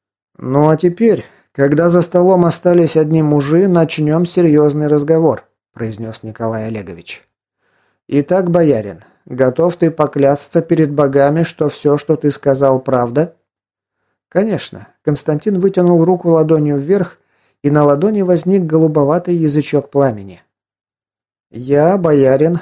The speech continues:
Воронцов Константин Андреевич, клянусь перед лицом богов, что приехал в этот дом по просьбе боярышни Юлии, дабы вернуть ей ее тело, что общаюсь с ней по мере возможности, и помыслы мои чисты. Боги,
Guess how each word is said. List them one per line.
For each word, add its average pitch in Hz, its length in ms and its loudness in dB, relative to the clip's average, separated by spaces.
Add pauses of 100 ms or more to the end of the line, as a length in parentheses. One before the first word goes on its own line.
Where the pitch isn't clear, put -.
Воронцов 139 640 0
Константин 156 640 -2
Андреевич, 127 840 -2
клянусь 170 480 0
перед 190 320 -2
лицом 180 400 0
богов, 156 420 0
что 131 320 0
приехал 139 540 0
в 135 60 0
этот 135 340 -2
дом 139 240 0
по 131 160 0
просьбе 131 500 -2
боярышни 123 600 -2
Юлии, 135 480 -2 (460)
дабы 123 360 0
вернуть 143 480 -2
ей 147 260 0
ее 127 400 -2
тело, 120 440 -4 (340)
что - 240 -2
общаюсь 135 500 -2
с - 120 -10
ней 110 180 -10
по 120 140 -8
мере 139 240 2
возможности, 135 800 -4 (340)
и 131 120 -2
помыслы 143 640 -2
мои 123 340 -4
чисты. - 540 -8 (840)
Боги, 127 500 0